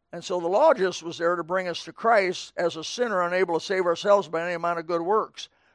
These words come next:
so that grace could be a-, appropriated. Why do I not run to the law? Because I can't keep it and it condemns me,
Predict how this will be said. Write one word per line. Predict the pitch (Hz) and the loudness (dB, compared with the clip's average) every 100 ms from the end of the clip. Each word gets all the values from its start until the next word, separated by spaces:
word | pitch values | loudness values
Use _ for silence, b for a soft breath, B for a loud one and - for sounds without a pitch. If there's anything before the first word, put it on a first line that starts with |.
| - | -12
so | - 190 | -6 -2
that | 180 156 | -2 -4
grace | 156 190 214 247 247 - | -2 4 6 6 4 -4
could | - 180 160 | -4 -4 -2
be | 170 165 | 0 2
a-, | 147 - _ 82 _ | 0 -4 _ -20 _
appropriated. | - 202 202 185 170 151 135 110 - _ _ _ _ _ _ _ _ _ _ | -4 -2 -2 -2 -2 -2 -4 -8 -16 _ _ _ _ _ _ _ _ _ _
Why | 170 190 233 | 2 6 10
do | 233 214 | 10 8
I | 202 | 6
not | 208 208 190 | 2 2 2
run | 208 | 2
to | 202 | 2
the | 185 | 2
law? | 185 190 208 254 | 6 8 6 4
Because | 196 175 196 | 0 0 -2
I | 175 | -2
can't | - 214 190 | -2 -2 -2
keep | 220 233 196 | -4 -4 -4
it | |
and | 180 | -4
it | 175 - | -6 -6
condemns | 180 175 214 233 143 | -6 -2 -2 -2 -6
me, | 147 101 | -12 -18